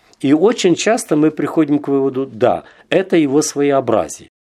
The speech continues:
Интересно, что даже тогда, когда мы всё ещё не верим, что он лучше делает, чем мы бы это сделали на его месте,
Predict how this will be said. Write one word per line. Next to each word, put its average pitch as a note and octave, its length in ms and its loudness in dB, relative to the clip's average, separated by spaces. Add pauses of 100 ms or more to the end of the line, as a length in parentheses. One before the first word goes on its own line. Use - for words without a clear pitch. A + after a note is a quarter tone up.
(180)
Интересно, D#3+ 600 2
что - 180 -2
даже G#3+ 320 0
тогда, F3 420 0
когда E3 420 0
мы E3 160 4
всё - 240 2
ещё F3 300 2
не D3 160 6
верим, G3+ 380 4
что D3+ 200 2
он C3+ 80 4
лучше G#3 500 4
делает, B2+ 460 2
чем C3 160 0
мы F3 200 4
бы D#3+ 140 2
это A#2 280 2
сделали G#2 500 0
на G#2 160 2
его G#2+ 200 2
месте, G2 460 -4